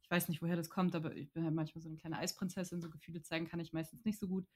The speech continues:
Vor allem nicht, wenn's negative sind. Positive geht klar, aber negative kann ich irgendwie auch nur ganz schwer mit umgehen. Ähm, und das ist auch wirklich, das ist richtig Gift. Und wenn du dann mal gelernt hast, irgendwie einfach über Sachen zu reden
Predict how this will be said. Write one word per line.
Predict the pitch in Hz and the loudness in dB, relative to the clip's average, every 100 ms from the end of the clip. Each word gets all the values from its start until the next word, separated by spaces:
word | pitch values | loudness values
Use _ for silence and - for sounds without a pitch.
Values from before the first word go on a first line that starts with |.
| - - - | -20 -4 8
Vor | 202 | 10
allem | 190 | 10
nicht, | 190 | 8
wenn's | 180 - | 6 6
negative | 196 202 202 196 202 | 6 6 6 2 2
sind. | 196 202 - _ _ _ | 2 0 -4 _ _ _
Positive | - 196 180 170 165 | 2 2 2 -4 -4
geht | 165 | -4
klar, | - 185 | 4 4
aber | 180 175 | 6 4
negative | 175 180 - 170 170 143 | 0 -2 -4 -4 -4 -4
kann | - 175 | -4 -2
ich | 175 | 0
irgendwie | 170 | 0
auch | 180 | 2
nur | 190 | 2
ganz | 185 180 | 2 4
schwer | 190 | 6
mit | 190 | 6
umgehen. | 190 185 190 - - - - - | 6 6 6 2 -16 -16 -16 6
Ähm, | 175 185 185 180 - _ _ - _ _ - - | 12 12 12 8 4 _ _ -20 _ _ -8 8
und | 240 | 10
das | 220 - | 10 10
ist | 196 | 6
auch | 208 | 6
wirklich, | 214 220 | 4 2
das | 208 | 2
ist | 202 | 4
richtig | 220 220 214 | 2 2 2
Gift. | - 196 - | 2 2 4
Und | 196 185 | 4 8
wenn | 208 | 10
du | 208 | 10
dann | 202 | 10
mal | 196 196 | 8 8
gelernt | 196 208 240 226 | 8 8 8 4
hast, | 208 | 2
irgendwie | 180 190 196 - | 4 4 2 4
einfach | 202 202 190 | 6 6 6
über | 190 190 | 6 6
Sachen | 185 190 | 6 2
zu | - 196 | 2 4
reden | 208 190 175 180 | 6 6 4 0